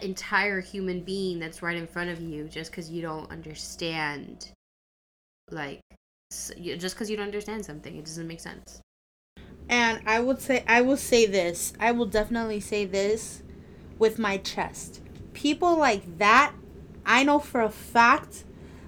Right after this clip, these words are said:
Speaker 2: that they haven't touched a book within years. Or never even finished a book. Because those are the type of people that are very close-minded,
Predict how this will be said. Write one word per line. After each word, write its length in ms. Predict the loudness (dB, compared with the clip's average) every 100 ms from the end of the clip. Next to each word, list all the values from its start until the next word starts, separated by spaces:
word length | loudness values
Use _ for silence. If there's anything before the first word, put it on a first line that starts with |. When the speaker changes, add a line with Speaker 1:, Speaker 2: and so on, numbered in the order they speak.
| -2
Speaker 2:
that 200 | 0 4
they 120 | 4
haven't 320 | 6 6 4
touched 340 | 2 0 0 -2
a 40 |
book 320 | 2 2 2
within 540 | 0 0 0 -2 -2 -6
years. 760 | -10 -6 0 0 0 -6 -10 -12 -16 -18 -18 -20 -18 -16 -2
Or 60 | 4
never 280 | 4 4
even 340 | 2 2 2 0
finished 580 | -4 0 2 2 0 -6
a 40 |
book. 380 | -6 -8 -12 -16 -16 -18 -18 -18 -18 -2
Because 300 | 2 4 4
those 180 | 4 4
are 100 | 4
the 100 | 2
type 220 | 2 0 0
of 100 | -2
people 320 | -2 0 2
that 140 | 4
are 100 | 4
very 280 | 6 4 4
close-minded, 720 | 6 4 6 4 4 2 0